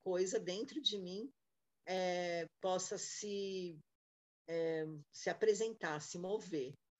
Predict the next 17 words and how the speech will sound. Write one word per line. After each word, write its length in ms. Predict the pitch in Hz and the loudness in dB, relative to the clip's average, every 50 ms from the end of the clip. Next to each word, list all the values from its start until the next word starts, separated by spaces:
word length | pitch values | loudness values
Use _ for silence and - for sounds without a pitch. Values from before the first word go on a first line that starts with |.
| _ _ _ - | _ _ _ -6
E 160 | 185 214 254 | -4 -2 0
isso, 180 | 277 262 - - | 0 -2 -4 -2
por 140 | - 190 170 | -2 -4 -2
vezes, 480 | 151 180 190 220 220 185 180 156 - - | 0 2 2 2 2 2 -2 -8 -6 -2
pode 260 | - 180 180 175 - | 0 0 0 0 -2
ser 240 | - - 190 180 165 | -4 -2 0 0 0
imediato 680 | 160 170 165 156 143 151 151 139 135 165 202 - - 269 | 0 -2 -4 -6 -4 -2 -2 -2 -2 -4 -4 -6 -10 -10
pra 140 | - 262 - | -8 -8 -8
quem 200 | - - 160 151 | -6 -8 -8 -6
pratica 480 | - 180 151 - - 160 - - 151 | -6 -8 -8 -6 -8 -10 -8 -8 -8
muito, 460 | 151 156 156 170 202 269 - 247 285 285 - _ _ _ | -6 -6 -6 -6 -8 -10 -10 -12 -12 -12 -14 _ _ _
pra 120 | - 165 156 | -10 -10 -10
quem 180 | 156 - 170 | -8 -8 -8
se 120 | 151 151 - | -8 -8 -6
permite 540 | - 170 147 147 151 160 180 208 - - 196 | -6 -6 -6 -6 -6 -6 -8 -8 -8 -8 -6
esse 200 | 170 - - 180 | -6 -6 -6 -6
movimento, 680 | 160 156 151 160 147 143 143 147 175 185 - 220 254 | -6 -6 -6 -8 -10 -8 -8 -8 -8 -10 -12 -16 -18